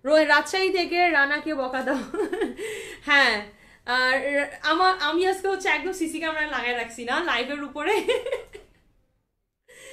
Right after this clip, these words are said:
সাজু, তুই এখনো সজাগ ভাই, thank you so much। হ্যাঁ, and এটা হচ্ছে সান্তুন কাপড়ের trouser piece। Price is, খুলনা থেকে রিয়ান আপু, আমার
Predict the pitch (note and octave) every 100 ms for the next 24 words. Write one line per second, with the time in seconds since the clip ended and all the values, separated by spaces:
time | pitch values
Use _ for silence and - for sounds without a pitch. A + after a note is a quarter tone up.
0 | B4+ - F#4 E4 G4 G4+ F#4+ E4 E4+ G4+
1 | G4+ G4 E4+ D#4+ C#4 B3 C#4+ C4 C#4 D4+
2 | D#4+ G4+ G4 D#4+ B3+ G#3+ G#3 G#3+ F#4 D4
3 | B3+ - - - C#4 F4+ F#4+ G4+ G4+ A#4+
4 | G4+ E4+ G4 G4 F4+ F#4+ G4 F4 D#4 F4
5 | F4 G4+ G4+ D4 D#4+ E4 D#4 - - -
6 | F#4 G#4+ A4+ B4+ B4 G#4+ F#4+ D4 C4+ C#4+
7 | F4 F#4 F4 E4+ D#4 C4+ D4 D4